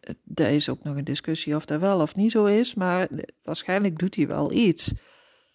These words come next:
Maar ik kies er op dit moment voor dat die straling mij niks doet.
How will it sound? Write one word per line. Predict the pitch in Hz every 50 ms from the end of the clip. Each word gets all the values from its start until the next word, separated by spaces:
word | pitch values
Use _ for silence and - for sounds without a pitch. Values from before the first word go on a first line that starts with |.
| _ _ _ _ _ _ _ _ _ _ _ _ _ _ _ _ _ _ _ _ _ _ _ _ -
Maar | 175 202 214 208 160 - - - - - _ _ _ -
ik | 156 170 165 165 _ _ -
kies | - 262 277 294 -
er | - 214 196 185
op | 175 160
dit | - 220 220 -
moment | 208 196 190 185 156 160 -
voor | - - 247 226 190 190 214 - - - - _ _ _ _ _ _ _ _ _ _ _ _ _ _ _ -
dat | - 226 220 208 - -
die | 196 190
straling | - - - - 208 254 311 339 320 285
mij | 247 226 208 185
niks | 175 170 170 165 - - - - -
doet. | - 175 165 143 139 - - -